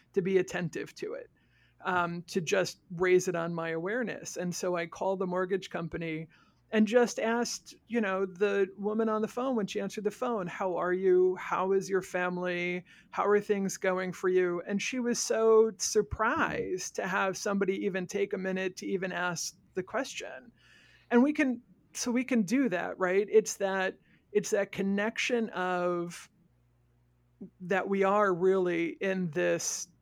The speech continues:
together, although our individual experiences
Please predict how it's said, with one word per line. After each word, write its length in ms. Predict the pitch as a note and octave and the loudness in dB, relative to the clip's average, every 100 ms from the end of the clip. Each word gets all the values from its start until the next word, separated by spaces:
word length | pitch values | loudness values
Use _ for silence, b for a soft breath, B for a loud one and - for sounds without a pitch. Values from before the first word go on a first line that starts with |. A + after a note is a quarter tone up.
| _ | _
together, 800 | - D#3 F3+ F#3 D#3+ - F#2 - E3 | -8 -2 0 0 0 -4 -6 -8 -4
although 720 | F3 D#3 F3 E3+ F3 E3 - | -4 0 0 0 0 -2 -2
our 520 | F3 E3 E3 E3 - - | -2 0 -2 -4 -6 -4
individual 640 | A3+ G3+ F#3 F#3 E3+ F3 E3 | 2 2 4 4 4 0 -2
experiences 1120 | D#3 - F#3 F3+ F3 E3+ - F3 E3+ E3 | -4 -4 0 0 0 -4 -4 -2 -2 -4